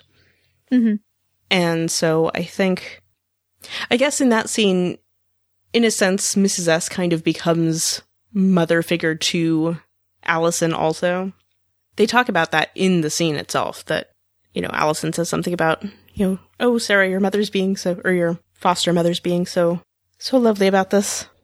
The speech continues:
Speaker 2: My, my mother would not be so <laughs> lovely."
Speaker 1: Right. But yeah, I just, I think the fact that, that Sarah proposes the idea as a solution to Allison's problem, and it's not actually something that Allison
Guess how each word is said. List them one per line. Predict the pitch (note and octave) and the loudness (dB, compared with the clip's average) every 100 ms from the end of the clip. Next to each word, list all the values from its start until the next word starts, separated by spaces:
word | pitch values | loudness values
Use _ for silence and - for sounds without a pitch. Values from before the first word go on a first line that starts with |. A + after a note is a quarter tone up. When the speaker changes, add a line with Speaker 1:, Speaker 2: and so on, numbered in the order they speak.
| _ _ | _ _
Speaker 2:
My, | C4+ B3 A#3+ G#3+ - | 0 2 2 0 0
my | C#4 | 4
mother | C4 A#3+ | 4 4
would | A3 G#3+ | 2 2
not | A3 - | 0 -2
be | G3+ | -4
so | G3+ F3+ | -2 -2
<laughs> | F3+ - | -2 -4
lovely." | F#3+ F3+ _ _ _ _ | -4 -6 _ _ _ _
Speaker 1:
Right. | B3 A#3 A#3+ _ _ _ _ - | -4 -4 -6 _ _ _ _ -2
But | |
yeah, | D#4+ C4 | 0 2
I | A#3+ | 2
just, | B3 C4 - - | 2 0 -2 0
I | A#3 | 0
think | A#3 B3 A#3 A3+ - _ _ _ _ _ _ | 2 2 2 0 -10 _ _ _ _ _ _
the | B3 | -4
fact | - A3+ A3+ - | 2 0 0 -2
that, | G#3+ G3+ - _ _ _ | 0 0 -2 _ _ _
that | A3+ A3 | -2 0
Sarah | C4+ A#3+ A#3 | 2 2 2
proposes | A#3 - C#4+ D#4 C#4 | -2 0 2 2 0
the | A#3+ A#3 | 2 4
idea | G#3+ G#3 G#3 G3+ G3 | 2 2 2 2 0
as | - G3+ | 0 -2
a | G#3+ | -2
solution | - A3 G#3+ G#3 | -2 -2 -2 -6
to | G3 | -4
Allison's | G#3 G#3+ A3 A3 A3+ | 0 0 0 -4 -4
problem, | - G#3 A3 C#4+ A#3 - _ _ _ | 0 0 0 -4 -6 -8 _ _ _
and | A#3 G3+ G3 G3 F#3 - - _ _ _ _ _ - | 2 4 2 0 -2 -6 -10 _ _ _ _ _ 0
it's | A3+ - | 0 2
not | A3+ G#3+ | 0 2
actually | A3 A3 A3+ | 0 -2 -2
something | G#3 G#3 G#3 | 0 0 0
that | G3 | 0
Allison | G3 G3+ G3 - G#3+ F#3+ | 0 0 0 -4 -4 -4